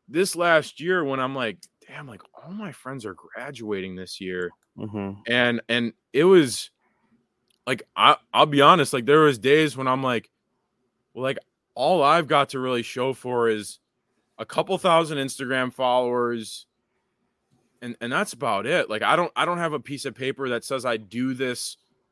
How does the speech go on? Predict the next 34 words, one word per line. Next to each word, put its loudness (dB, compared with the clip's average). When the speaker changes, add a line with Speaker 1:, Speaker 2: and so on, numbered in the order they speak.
Speaker 1:
very, 0
very 0
well, 2
or 2
I, 2
I'm -2
really, -2
really -2
good -4
at -2
this. -4
And -8
my 0
friend's -8
got 0
a -4
degree -8
that -4
shows, -6
hey, -6
like, -4
I -2
could -16
sit -12
in -12
a -10
classroom -2
and -8
learn -4
and -6
take -8
in -6
knowledge, -2
and, -12